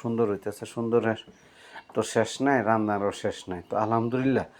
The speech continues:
সাদা সিধাভাবে রান্ধারান্ধি হচ্ছে, হয়তো হওয়ার পরে আলহামদুলিল্লাহ সকল কিছুই সুন্দর হইতেছে। সুন্দর হওয়ার পরে আপনারা দেখেন, দেখতে থাকেন ভিডিওটা দেখার পরে আলহামদুলিল্লাহ আপনারা খুব ভালো লাগবে। আপনারা ভিডিওটা দেখেন, দেখার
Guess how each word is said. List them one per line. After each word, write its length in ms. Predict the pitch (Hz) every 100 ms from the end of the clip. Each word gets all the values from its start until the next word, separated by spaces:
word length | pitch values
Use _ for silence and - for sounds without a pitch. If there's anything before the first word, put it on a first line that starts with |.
| - - - -
সাদা 280 | 120 113 117
সিধাভাবে 520 | 131 117 117 117 117
রান্ধারান্ধি 580 | 117 104 107 104 107 113
হচ্ছে, 480 | 104 - 110 - 113 110
হয়তো 200 | 104 104 95
হওয়ার 400 | 101 95 104 104
পরে 140 | 110 107 107
আলহামদুলিল্লাহ 540 | 104 107 107 101 98 -
সকল 200 | 110 113 -
কিছুই 300 | 123 - 101 - - 120 123 - -
সুন্দর 280 | 135 135 131
হইতেছে। 360 | 110 104 95 101 - _ - - - -
সুন্দর 280 | 143 139 139 120
হওয়ার 200 | 123 107
পরে 140 | 123 117
আপনারা 320 | 117 123 117 101 110
দেখেন, 240 | 107 110 107 _ _ _ _ _ _ _ _ - - 127 110
দেখতে 220 | 120 113 -
থাকেন 200 | 104 117 107
ভিডিওটা 320 | 117 123 113 98
দেখার 240 | 110 107 98
পরে 180 | 123 117 101 - - - - - -
আলহামদুলিল্লাহ 640 | 113 101 113 117 113 104 95 - - - - _
আপনারা 300 | - 123 113 104
খুব 100 | 117 101
ভালো 160 | 101 104
লাগবে। 240 | 107 104
আপনারা 300 | 110 113 110
ভিডিওটা 400 | 104 107 113 107 101
দেখেন, 320 | 107 101 107
দেখার 300 | 107 104 98